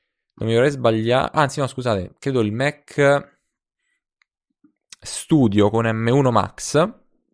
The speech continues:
praticamente l'efficienza energetica è migliorata del trentadue per cento, che diceva che comunque è qualcosa di eccezionale, perché da un anno all'altro diceva lui si aspetterebbe tra un due e un cinque per cento di miglioramento, in realtà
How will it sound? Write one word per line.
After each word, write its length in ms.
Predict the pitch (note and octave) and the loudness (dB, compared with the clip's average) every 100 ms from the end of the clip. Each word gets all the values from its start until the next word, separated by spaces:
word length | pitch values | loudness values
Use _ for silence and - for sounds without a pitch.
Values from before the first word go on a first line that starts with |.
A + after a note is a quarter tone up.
| _ _ _ | _ _ _
praticamente 560 | C#3 C#3 D3 C#3 A2 | -4 -2 -2 -4 -4
l'efficienza 420 | A2+ A#2 C#3+ B2 C3+ | -6 -4 -4 -4 -4
energetica 680 | D#3 C3+ B2+ B2+ A#2+ A#2 | -6 -2 -2 -2 -2 0
è 180 | A2 G#2 - - - - - - | 0 0 -6 -20 -20 -20 -20 -12
migliorata 540 | B2+ B2+ C#3+ D3+ C3 | -8 -2 0 2 0
del 160 | A#2+ A2 | -2 -2
trentadue 420 | A2+ A2 A2+ A2+ | -4 -4 -2 0
per 160 | G#2+ - | -2 -4
cento, 480 | - F#2+ G2 G#2 _ _ _ _ _ _ _ - _ _ | -6 -8 -8 -12 _ _ _ _ _ _ _ -20 _ _
che 140 | D3 | 0
diceva 360 | D#3 E3+ D3+ C#3+ | 2 4 4 4
che 140 | A#2 | 2
comunque 300 | - C#3 B2 | -4 -6 -4
è 20 | |
qualcosa 420 | A2 B2 C3 B2 G#2+ | -2 0 2 2 2
di 400 | A#2+ A2+ - _ _ | 0 -4 -6 _ _
eccezionale, 880 | B2 - A#2 F3 C#3+ G2 C3+ - _ _ _ _ _ _ _ - - | -6 -2 -2 0 0 2 0 0 _ _ _ _ _ _ _ -20 -8
perché 240 | A#2 - | -4 0
da 80 | G2+ | 0
un 80 | G2+ | 0
anno 180 | G#2 A#2+ | 0 0
all'altro 400 | A#2 A2 - G#2 | 2 2 0 -4
diceva 260 | F#2+ F#2+ | -2 -2
lui 120 | F#2+ | -2
si 80 | G2+ | -2
aspetterebbe 1000 | F#2 - F#2+ - - G2 F#2 F#2+ F#2+ F#2+ | -6 -6 -6 -4 -2 -2 -4 -4 -2 -2
tra 160 | F#2 F2+ | -4 -6
un 140 | F2+ | -6
due 280 | G#2 A#2+ A2+ | -2 2 4
e 40 | A2 | 2
un 80 | |
cinque 260 | G#2+ G#2+ - | -2 -14 -10
per 120 | G#2 | -10
cento 280 | - G#2 G2 | -6 -8 -6
di 60 | G#2 | -10
miglioramento, 520 | A2 C#3 B2 G2+ - | -6 -6 -4 -8 -6
in 60 | |
realtà 420 | G2+ G#2+ - F#2 | -6 -6 -4 -6